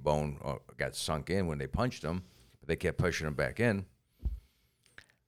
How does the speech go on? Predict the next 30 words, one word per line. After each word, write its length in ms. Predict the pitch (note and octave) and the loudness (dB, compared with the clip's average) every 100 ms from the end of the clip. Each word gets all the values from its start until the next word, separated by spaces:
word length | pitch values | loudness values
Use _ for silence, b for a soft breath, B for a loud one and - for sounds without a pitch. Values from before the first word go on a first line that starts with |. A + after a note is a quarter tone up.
| _ _ _ _ _ G2+ | _ _ _ _ _ -4
I 160 | G2+ | 0
would 160 | D3 D3 | 2 0
feel 160 | - C#3 | 0 0
bad 260 | B2+ D3 | 2 4
about 260 | C3 E2 - | 2 0 -4
that. 260 | B1 - - _ _ - | -8 -10 -16 _ _ -2
I 60 | |
would 100 | G#2 | 2
never 200 | G#2+ C3 | 4 4
do 320 | A#2+ F#2+ - A#2 | 2 0 2 4
that. 120 | D#2 | 6
I 40 | |
would 160 | D2+ D2+ | 4 2
pull 140 | - | 4
him 80 | G#2+ | 4
out 140 | G#2+ F2 | 4 2
and 120 | C#2+ | -2
go, 60 | |
"Let's 140 | D#2 - | -4 -6
get 120 | C#3+ | -6
the 80 | C3+ | -6
fuck 240 | - B2+ | -4 0
out 120 | G#2 | 0
of 60 | A#2 | 0
here. 140 | D#2 | 0
You're 120 | B1+ C#2 | -4 -4
getting 160 | C#2+ | -4
your 100 | D2 | -2
ass 180 | G#2 G#2+ | 0 -2
kicked." 260 | - - | -6 -10